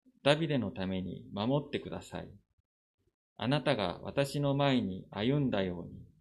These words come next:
あなたの子孫がその道を守り、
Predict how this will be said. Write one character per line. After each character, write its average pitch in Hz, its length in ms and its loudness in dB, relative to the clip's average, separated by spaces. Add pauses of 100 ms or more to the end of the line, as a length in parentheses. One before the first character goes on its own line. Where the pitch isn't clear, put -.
(460)
あ 110 120 -2
な 147 120 2
た 160 140 2
の 117 120 4
子 - 260 -8
孫 92 240 -4
が - 120 -10 (200)
そ - 160 -10
の 123 120 6
道 123 440 4
を 117 40 2
守 110 320 0
り、 82 140 -10